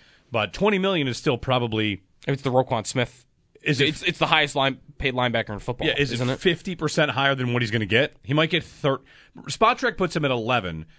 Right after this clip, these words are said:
Speaker 1: I think a lot more people might expect him to get maybe thirteen, fourteen.
Speaker 2: Yep.
Speaker 1: I mean, on the open market, you're gonna get a bunch. Maybe he goes the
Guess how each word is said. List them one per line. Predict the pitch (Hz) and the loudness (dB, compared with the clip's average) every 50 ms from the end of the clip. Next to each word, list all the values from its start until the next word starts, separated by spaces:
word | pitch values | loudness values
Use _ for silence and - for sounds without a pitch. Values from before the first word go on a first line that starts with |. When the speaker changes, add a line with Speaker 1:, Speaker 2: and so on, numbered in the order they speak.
| _ _ - | _ _ -2
Speaker 1:
I | 131 | -2
think | 147 139 | 0 2
a | |
lot | 143 143 135 | 2 2 2
more | 135 127 117 | 2 0 0
people | 139 131 113 110 | 0 -2 -2 0
might | 113 113 | -2 -2
expect | 107 92 - - 117 107 - _ - - | -2 -4 -2 -2 -2 -2 -2 _ -14 -8
him | 107 113 110 | -4 -2 -2
to | 104 | 0
get | 95 107 98 | 0 -2 -2
maybe | 104 98 92 92 | -2 -4 -4 -6
thirteen, | - - 120 107 95 - - 117 104 92 | -2 0 0 0 0 -2 -2 -2 -2 -2
fourteen. | - - 107 107 110 - - 143 139 143 151 151 - | -2 -2 -2 -2 -2 0 0 0 0 0 0 -2 -2
Speaker 2:
Yep. | 113 110 107 - _ _ _ _ _ - | 0 0 0 0 _ _ _ _ _ -6
Speaker 1:
I | - 135 | -2 0
mean, | 127 120 120 | 2 2 2
on | 117 | 2
the | 117 127 151 | 4 4 2
open | 156 151 143 123 | 2 2 0 -2
market, | 120 131 131 123 - 120 | 0 0 0 0 -2 -4
you're | 101 107 107 | -8 -6 -4
gonna | 107 110 107 98 | -4 -4 -2 -2
get | 101 98 | -4 -4
a | 95 | -2
bunch. | 107 104 95 90 82 - - - _ _ _ _ _ _ _ _ _ _ - | -2 -2 -2 -2 -4 -8 -12 -14 _ _ _ _ _ _ _ _ _ _ 0
Maybe | 123 147 175 180 | 0 2 2 2
he | 196 190 | -2 0
goes | 170 185 190 180 143 | 0 0 0 0 0
the | 170 175 165 160 156 151 147 | 0 2 2 2 2 0 0